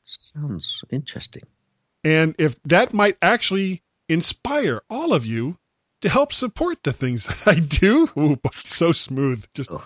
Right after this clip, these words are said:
Speaker 2: right
Speaker 1: oh,
Speaker 2: in there.
Speaker 1: oh.
Speaker 2: Uh,
Speaker 1: You,
Speaker 2: Patreon.
Speaker 1: you are just like a
Speaker 2: I'm like a
Speaker 1: just a,
Speaker 2: machine.
Speaker 1: you're, you're like a D J.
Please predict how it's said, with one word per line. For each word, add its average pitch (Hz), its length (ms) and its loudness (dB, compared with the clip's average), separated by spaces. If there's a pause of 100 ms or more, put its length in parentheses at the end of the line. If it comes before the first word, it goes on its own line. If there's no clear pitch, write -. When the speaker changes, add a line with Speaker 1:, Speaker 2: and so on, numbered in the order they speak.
(140)
Speaker 2:
right 156 300 2
Speaker 1:
oh, 160 60 4
Speaker 2:
in 160 60 2
there. 131 180 0 (120)
Speaker 1:
oh. 123 180 2 (160)
Speaker 2:
Uh, 160 340 6
Speaker 1:
You, 147 120 2
Speaker 2:
Patreon. 254 160 8 (180)
Speaker 1:
you 190 200 8
are 85 140 2
just - 340 -2
like 104 300 2
a 85 120 2 (440)
Speaker 2:
I'm 165 140 4
like 180 180 4
a 151 80 4
Speaker 1:
just 135 60 4
a, 139 40 2
Speaker 2:
machine. 135 800 2 (500)
Speaker 1:
you're, 156 100 2
you're - 0 -
like - 160 2
a 135 60 0
D 175 360 2
J. 107 340 0